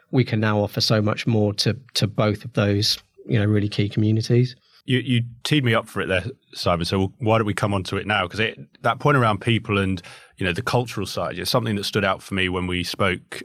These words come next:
Speaker 2: last time. And I was sort of listening back through our interview, and remind me, I need to give you a Dan-, sort of your, your Daniel Pink recommendations have been great. So it's, uh, and your Seth Godin. So, um, <laughs> but you talked about the fact that,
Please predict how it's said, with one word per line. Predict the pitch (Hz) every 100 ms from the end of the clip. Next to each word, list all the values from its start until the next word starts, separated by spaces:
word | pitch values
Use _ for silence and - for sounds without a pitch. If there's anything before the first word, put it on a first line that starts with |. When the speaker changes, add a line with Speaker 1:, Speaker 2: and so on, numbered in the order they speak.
| _ 117
Speaker 2:
last | 101 98 -
time. | 87 82
And | 90
I | 90
was | -
sort | -
of | 87
listening | 120 117 104
back | 95 98 -
through | - 101
our | 95
interview, | 98 95 90 90
and | 92 92 _
remind | 101 101 98
me, | 92
I | 92
need | 98
to | 101
give | 98 90
you | 92 90 92 -
a | 101
Dan-, | 98 92 95
sort | - 95
of | 98 -
your, | 104 95 95
your | 104 95
Daniel | 113 107
Pink | - 107 90
recommendations | 90 98 90 92 87 90 87
have | 87
been | 87
great. | 98 90 85 -
So | 156 98 -
it's, | -
uh, | 104 90
and | 107
your | 110
Seth | 107 107 -
Godin. | 101 92 82 82
So, | 95 98
um, | 95 95 117 - 110 - - _
<laughs> | -
but | 147
you | 170
talked | - 131 117
about | 110 104
the | 98
fact | 110 - -
that, | 104